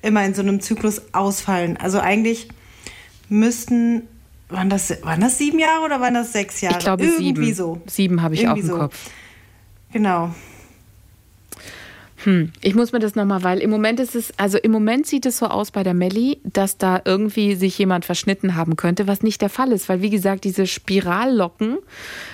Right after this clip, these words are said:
Speaker 2: die unten drunter sind, gehen bis zum Schulterblatt und oben drüber das Deckhaar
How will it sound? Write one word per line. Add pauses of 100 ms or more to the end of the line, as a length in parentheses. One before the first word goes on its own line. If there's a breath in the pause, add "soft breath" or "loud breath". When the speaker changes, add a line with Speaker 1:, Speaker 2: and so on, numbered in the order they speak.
(120)
Speaker 2:
die
unten
drunter
sind,
gehen
bis
zum
Schulterblatt (260 loud breath)
und
oben
drüber
das
Deckhaar